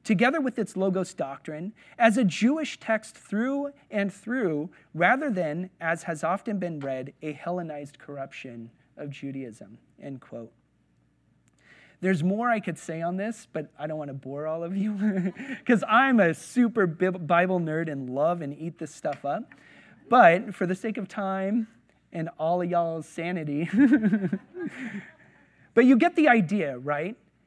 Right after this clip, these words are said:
That even as I'm researching and doing all of this work on my book,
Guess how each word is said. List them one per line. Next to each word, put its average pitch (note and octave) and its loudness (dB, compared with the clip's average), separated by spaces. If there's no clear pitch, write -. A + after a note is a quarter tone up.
That G#3+ 4
even F4 4
as D4+ 0
I'm G#3 4
researching G#3 0
and D#3 -4
doing G#3+ 0
all G#3+ 2
of A3+ 0
this G3 -6
work G3 -4
on F3+ -2
my D#3+ -2
book, F#3 -4